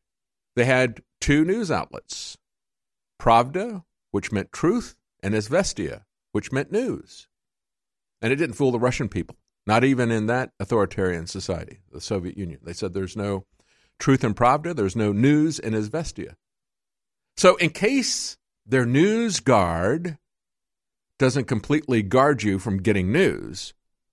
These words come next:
they're now coming up with Election Guard, as I pointed out yesterday. That's gonna be a way for them to directly affect the vote count totals, along with the electronic voting machines. Uh, it's very dangerous what's coming on.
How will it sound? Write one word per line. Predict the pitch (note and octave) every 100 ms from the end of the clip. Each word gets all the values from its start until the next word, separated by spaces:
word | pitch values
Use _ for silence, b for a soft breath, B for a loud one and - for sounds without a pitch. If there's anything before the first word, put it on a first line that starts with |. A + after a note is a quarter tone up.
| _ _ _ _ _ _ G#2
they're | G#2
now | B2
coming | C#3+ A#2 G#2
up | F#2+
with | B2+
Election | D#3 G#3+ - G#2
Guard, | E2+ D#2 D2+
as |
I | F#2
pointed | - F#2+ E2+
out | D#2+ F2
yesterday. | F2 - _ _ _
That's | - G2
gonna | A2+ F#2+
be | F2+
a | D#2+
way | G#2+ B2+
for | C#3 C#3+
them | G2 E2+ F2+ G2
to | - F#2+ F2+ F2 _ _ -
directly | F#2+ A#2 - G2+ F2+ -
affect | - - F#2+ - _ -
the | F#2
vote | A#2 B2 - - _ -
count | G2 D#2 -
totals, | - E2 G1+ - _ _ -
along | G2 F#2 F2+
with | E2+
the | F#2
electronic | F2 - G2 F2+
voting | A#2+ C#3+
machines. | E2+ - - _ _ _ _ _ _ _ _ _ b b D#2+
Uh, | D#2+ D#2
it's | - -
very | E2+ G2 F3+
dangerous | F3 D#3+ A2 F#2+
what's | G2 -
coming | A#2 G2 F2
on. | C#2+ -